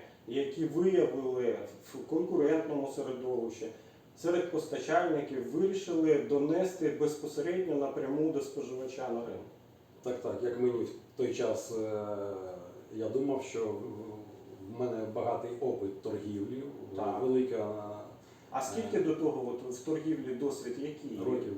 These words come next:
Speaker 2: десять.
Speaker 1: Років десять. Ну, це при-, тобто ви, е, в темі, в бізнесі в цьому знаходитесь вже навіть не тринадцять, а вже понад двадцять років, так?
Speaker 2: Майже так, так.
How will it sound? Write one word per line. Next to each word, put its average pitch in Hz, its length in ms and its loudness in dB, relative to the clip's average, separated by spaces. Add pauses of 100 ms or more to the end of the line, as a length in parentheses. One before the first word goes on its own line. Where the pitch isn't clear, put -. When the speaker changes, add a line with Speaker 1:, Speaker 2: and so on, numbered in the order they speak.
Speaker 2:
десять. - 520 -10
Speaker 1:
Років 143 260 2 (140)
десять. - 300 -2 (420)
Ну, - 80 -6 (100)
це 156 200 4
при-, 160 300 -2 (220)
тобто 151 400 4
ви, 180 180 4
е, - 140 4 (300)
в 117 320 -2
темі, 170 420 4
в 117 360 -6
бізнесі 175 520 -2
в - 180 -10
цьому 135 440 0
знаходитесь 143 720 0
вже 143 200 0
навіть 127 440 0
не 131 80 -4
тринадцять, 123 760 0
а 123 240 -2 (320)
вже 143 220 4
понад 151 340 4 (180)
двадцять 143 380 2 (100)
років, - 220 -10 (100)
так? - 180 -10 (480)
Speaker 2:
Майже 98 360 -6 (180)
так, 104 100 -10 (120)
так. - 120 -14